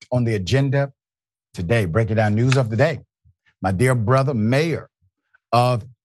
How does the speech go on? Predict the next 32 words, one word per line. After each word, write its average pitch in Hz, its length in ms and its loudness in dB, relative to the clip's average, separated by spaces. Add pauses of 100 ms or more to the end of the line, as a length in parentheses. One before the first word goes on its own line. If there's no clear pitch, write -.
(160)
Enfield, 156 600 -2
North 139 240 0
Carolina, 127 640 2
and 135 280 2
T 139 180 -2
Y 110 280 0
T 104 300 -2
contributor 90 540 -4
all-star. 107 680 0 (380)
We 95 80 0
have 104 160 2
with 101 160 -2
us 90 160 0
Mayor 98 180 0
Mondale 98 640 0 (480)
Robinson. 87 560 0
Always 87 260 0
a 80 60 -8
fascinating 85 800 -2 (720)
breakdown. 85 480 0 (320)
Top 165 160 4
story 196 300 2
of 156 120 0
the 127 60 -4
day. 127 500 -2 (1300)
Well, 156 440 0
Matt 139 380 0
Gaetz 160 400 -2
was 123 180 -6
sending 165 540 -2
text - 380 -2
messages 175 800 -2